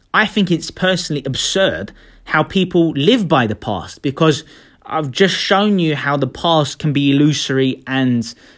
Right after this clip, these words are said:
kind of fabricated and inaccurate. So by people li-, people living in the past, they're really living in their own fantasy world, but they think it's the truth. And I find that quite disturbing, quite alarming. And that's why we need to move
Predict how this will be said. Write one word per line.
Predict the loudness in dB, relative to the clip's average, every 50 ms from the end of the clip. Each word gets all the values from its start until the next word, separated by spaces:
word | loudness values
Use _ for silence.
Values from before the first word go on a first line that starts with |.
| _ _ _ _ _ _ _ _ -6
kind | -4 -2 -2 -2
of | -2
fabricated | 0 0 0 0 -2 -4 -4 0 0 0 0 -2 -4 -4 -2
and | 0 0 0 0 -2 -6 -12 _ _ _ -20 _ _ _ -4
inaccurate. | -2 0 0 0 -2 -4 -8 -4 -4 -4 -4 -4 -8 _ _ _ _ _ _ _ _ _ _ _ _ _ _ _ -10
So | -2 2 2 2 2 2 -2 -8 _ _ _ _ _ -12 -6
by | -2 -2 -2
people | -2 0 -2 -2 -2 -2 0 0
li-, | 2 4 2 2 0 -2 -14 _ _ _ _ -10
people | -4 -2 -2 -2 0 0 2
living | 2 2 2 2 2
in | 0 0
the | -2 -4
past, | -4 -6 -6 -6 -6 -8 -8 -2
they're | -2 0 0
really | 2 2 2 2 2 0
living | 0 2 0 0 2 0 0 -2 -2
in | -6 -6 -4
their | -4 -2 0
own | 0 0 0 -2
fantasy | -2 -2 -2 -2 -2 -4 -4 -6 -6 -4
world, | -4 -2 -4 -4
but | -6 -6
they | -6 -6 -6
think | -4 -2 0 0 0 0 -2
it's | -6 -8 -8
the | -8 -8
truth. | -8 -4 -2 0 0 0 -4 -8 -16 _ _ _ _ _ -20 _ _ _ _ -6
And | -2 0 2
I | 2 2
find | 0 -2 -4 -4 -2 0 0
that | -2 -2 -4
quite | -6 -6 -6 -6 -4
disturbing, | -8 -8 -8 -4 -4 -2 -2 -2 -2 -4
quite | -4 -4 -4 -6 -4
alarming. | -4 -4 -4 -2 -2 -2 -2 -2
And | -2 -2
that's | -4 -4 -6 -4
why | -2 0 0 0
we | 0 0
need | 0 0 -2 -2
to | -4 -2
move | 0 0 0 0 -2 -4